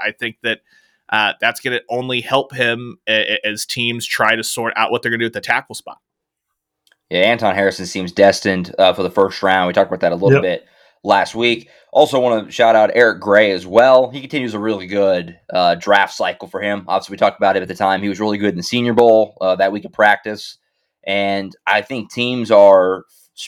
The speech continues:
Speaker 2: beginning to and will and already have, uh, fall in love with his ability to catch passes 'cause he was making some really nice highlight level catch. He had some of the best catches of the week in Indy, and he was, as a running back.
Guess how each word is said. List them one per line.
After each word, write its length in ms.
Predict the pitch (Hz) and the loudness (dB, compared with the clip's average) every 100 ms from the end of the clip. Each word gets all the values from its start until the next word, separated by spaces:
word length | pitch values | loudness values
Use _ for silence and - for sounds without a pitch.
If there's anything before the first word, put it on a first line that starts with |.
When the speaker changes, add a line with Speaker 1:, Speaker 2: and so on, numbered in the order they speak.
| 104 | -8
Speaker 2:
beginning 400 | 107 123 151 147 | -4 0 0 0
to 520 | 156 151 151 156 151 _ _ - | 2 4 4 4 0 _ _ -10
and 240 | 92 92 | -8 -2
will 460 | 110 135 135 139 101 | 2 6 6 6 4
and 120 | 95 | 2
already 280 | 107 104 95 | 2 2 0
have, 580 | 117 117 95 101 104 _ _ _ _ | -2 0 2 0 -4 _ _ _ _
uh, 240 | - 90 87 | -4 -2 2
fall 280 | 127 127 | 6 6
in 60 | 117 | 8
love 120 | 117 | 6
with 120 | 113 | 4
his 160 | 113 104 | -2 -2
ability 280 | 104 110 95 | -2 -4 -2
to 60 | |
catch 220 | - 101 - | 0 0 0
passes 500 | 87 80 67 - - | -4 -4 -10 -20 -18
'cause 100 | 101 | -10
he 80 | 127 | -8
was 120 | 110 | -4
making 240 | 113 98 | -4 -4
some 180 | 87 92 | -8 -6
really 280 | 101 123 104 | 0 0 0
nice 560 | 95 95 95 - - _ _ _ _ _ _ | -4 -4 -4 -6 -18 _ _ _ _ _ _
highlight 520 | - 120 151 127 101 | -6 -2 0 0 0
level 260 | 107 104 85 | 0 -2 -2
catch. 260 | - 113 87 | -4 -4 -4
He 80 | |
had 100 | 143 | -8
some 120 | - 127 | -8 -8
of 20 | |
the 80 | 90 | -6
best 340 | 113 110 - | -2 -2 -2
catches 380 | - 113 - 104 | -6 -4 -4 -8
of 140 | 98 | -10
the 80 | 90 | -8
week 280 | 123 - - | -8 -8 -10
in 120 | 90 | -12
Indy, 200 | 87 80 | -10 -10
and 80 | 90 | -10
he 60 | |
was, 140 | 101 78 | -8 -2
as 180 | 95 90 | -2 0
a 60 | |
running 240 | 104 151 85 | 0 -2 -4
back. 340 | - _ | -16 _